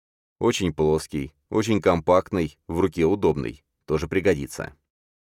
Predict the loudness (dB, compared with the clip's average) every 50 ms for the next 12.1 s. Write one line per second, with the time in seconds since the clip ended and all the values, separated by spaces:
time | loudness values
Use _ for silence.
0 | _ _ 0 0 2 4 4 2 2 2 0 0 2 2 2 4 6 6 6 6
1 | 4 4 2 0 0 0 0 0 0 0 -2 -6 _ -8 -6 -2 -2 0 4 4
2 | 4 4 4 4 4 4 6 6 4 4 4 2 0 0 0 0 0 0 0 0
3 | -2 -2 0 2 4 4 4 4 2 2 2 0 -2 0 2 0 0 0 -2 -4
4 | -2 0 -2 0 0 2 0 0 2 0 0 2 2 2 4 4 4 2 2 -2
5 | _ _ _ _ _ _ _ _ _ _ -2 2 4 4 4 4 2 0 0 -2
6 | -2 0 2 2 2 2 0 0 0 0 0 -2 -2 -4 -8 -14 _ -20 -6 0
7 | 0 0 0 0 -2 -4 -4 -4 -6 -8 -4 -2 0 2 2 2 2 2 2 2
8 | 2 0 -2 -4 -4 -4 -2 0 0 2 0 0 0 0 0 0 -2 -2 -4 -4
9 | -4 -4 -4 -6 -12 _ -4 -2 -2 0 0 0 0 0 0 0 0 2 0 0
10 | 0 -2 -6 -8 -8 -8 -10 _ _ _ _ -6 -4 -2 -2 -2 0 2 2 2
11 | 2 2 0 0 0 2 2 2 2 4 2 2 2 0 -2 0 0 0 0 -2
12 | -4 -8